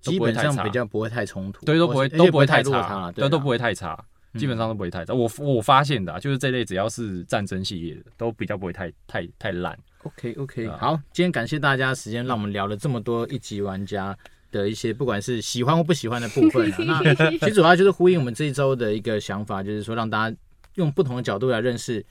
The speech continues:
Speaker 2: 一级玩家。那当然也是认识电玩这个东西，因为电玩这个东西其实它跟我们的娱乐需求上面其实无远弗届嘛，就是很多接触，
Speaker 1: 没错。
Speaker 2: 然后很多可以发挥的地方。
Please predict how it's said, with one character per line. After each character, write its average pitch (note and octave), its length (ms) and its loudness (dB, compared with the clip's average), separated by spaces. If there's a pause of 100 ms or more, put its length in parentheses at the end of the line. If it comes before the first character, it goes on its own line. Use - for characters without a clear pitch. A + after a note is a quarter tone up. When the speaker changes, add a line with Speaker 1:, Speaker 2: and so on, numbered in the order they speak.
(180)
Speaker 2:
一 D#3 100 -2
级 A#2+ 140 -6
玩 G2+ 200 -2
家。 G2+ 320 -4
那 B2+ 140 -2
当 C3+ 100 0
然 B2+ 100 0
也 G#2+ 60 -2
是 D3 160 -4
认 C#3+ 140 0
识 C#3 100 -8
电 C3+ 240 0
玩 G#2 140 -2
这 A#2 60 -2
个 A#2 60 0
东 G#2+ 160 -4
西， G#2 120 -8
因 C#3+ 60 -2
为 D3+ 60 0
电 D3 160 -2
玩 A#2+ 140 -2
这 B2+ 60 -2
个 B2+ 40 0
东 A#2+ 120 -6
西 A#2+ 80 -8
其 G2+ 160 -10
实 G#2 100 -10
它 A2+ 280 -6 (440)
跟 E3 140 0
我 C#3+ 40 0
们 A#2+ 120 -4
的 A#2+ 100 -4
娱 C#3+ 120 2
乐 F#3 160 6
需 E3 180 -4
求 B2+ 140 -4
上 C3 160 -4
面 C3 120 -4
其 G#2 140 -6
实 A2 200 -6 (180)
无 B2+ 100 0
远 A#2+ 160 2
弗 G2 180 -6
届 F#2 280 -6
嘛， E2+ 160 -14
就 B2 100 -6
是 B2+ 60 -2
很 A2 80 -6
多 B2+ 180 -2
接 C#3 260 0
触， D3 180 -2
Speaker 1:
没 - 40 2
错。 G#2 60 0
Speaker 2:
然 G#2 100 -2
后 B2 80 -4
很 G#2+ 160 -6
多 B2+ 360 2 (340)
可 - 100 -2
以 C#3 80 4
发 C3+ 220 0
挥 B2+ 100 -2
的 A#2+ 80 0
地 G#2+ 160 -6
方。 G2 260 -10